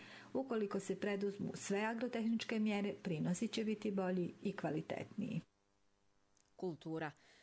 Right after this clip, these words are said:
Speaker 2: Drugo izdanje Juhu Festa, festivala za cijelu porodicu, počinje danas u Banja Luci.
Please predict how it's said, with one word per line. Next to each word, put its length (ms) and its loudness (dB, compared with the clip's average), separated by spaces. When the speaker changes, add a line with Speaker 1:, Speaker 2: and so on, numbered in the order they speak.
Speaker 2:
Drugo 340 2
izdanje 720 2
Juhu 300 2
Festa, 580 0
festivala 680 -2
za 120 -6
cijelu 300 -2
porodicu, 640 -2
počinje 500 -2
danas 340 -4
u 40 -4
Banja 200 0
Luci. 380 -4